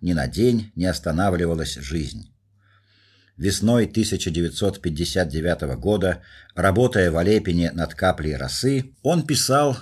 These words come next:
о своём родном доме. Но теперь он совершенно пуст, ибо отец мой помер. Вот уже скоро будет три года. Мать переехала ко мне в Москву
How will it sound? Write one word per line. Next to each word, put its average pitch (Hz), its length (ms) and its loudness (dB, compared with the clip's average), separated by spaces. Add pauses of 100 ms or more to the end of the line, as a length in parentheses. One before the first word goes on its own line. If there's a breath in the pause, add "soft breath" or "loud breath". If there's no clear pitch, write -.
о 104 120 -2
своём 101 440 2
родном 90 400 2
доме. 69 440 -2 (600 soft breath)
Но 120 220 4
теперь 147 600 2
он 120 220 2
совершенно 101 680 2
пуст, - 540 -4 (180)
ибо 80 260 0
отец 120 480 -2
мой 120 220 2
помер. 76 580 -2 (400 soft breath)
Вот 135 240 2
уже 110 260 0
скоро 127 380 2
будет 101 480 0
три 98 180 -2
года. 67 480 -6 (480 loud breath)
Мать 156 400 4
переехала 98 600 2
ко 87 120 -2
мне 92 220 2
в 71 80 -4
Москву 82 680 -2